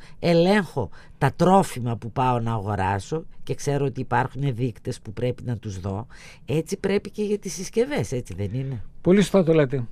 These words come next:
Speaker 2: αλλά δεν νομίζω ότι κάποιος που ψωνίζει στο σούπερ μάρκετ κοιτάει αν έχει μέσα το Ε εκατόν έντεκα και το Ε εκατόν τριάντα ένα και
Speaker 1: Να
Speaker 2: τα
Speaker 1: το
Speaker 2: χρώματα.
Speaker 1: υπενθυμίζουμε και να,
Speaker 2: Δεν τα
Speaker 1: να
Speaker 2: έχει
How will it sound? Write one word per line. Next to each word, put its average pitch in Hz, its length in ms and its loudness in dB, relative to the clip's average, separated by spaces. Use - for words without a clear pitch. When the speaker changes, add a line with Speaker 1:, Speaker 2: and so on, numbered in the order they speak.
Speaker 2:
αλλά 165 180 0
δεν 180 160 4
νομίζω 170 300 4
ότι 143 140 -8
κάποιος 170 360 -4
που - 140 -10
ψωνίζει 160 420 0
στο 156 120 -2
σούπερ 156 340 2
μάρκετ 151 520 0
κοιτάει 156 640 2
αν 151 220 -2
έχει 156 220 -2
μέσα 151 280 0
το 143 120 -2
Ε 160 100 2
εκατόν 143 440 0
έντεκα 147 360 2
και 135 120 -6
το 139 120 -2
Ε 156 140 0
εκατόν 147 340 -4
τριάντα 151 340 0
ένα 151 320 0
και 131 60 -2
Speaker 1:
Να 185 140 2
Speaker 2:
τα - 80 0
Speaker 1:
το - 0 -
Speaker 2:
χρώματα. 208 240 6
Speaker 1:
υπενθυμίζουμε 180 720 4
και 185 140 0
να, 180 220 6
Speaker 2:
Δεν 185 200 10
τα - 60 10
Speaker 1:
να - 20 12
Speaker 2:
έχει 143 80 10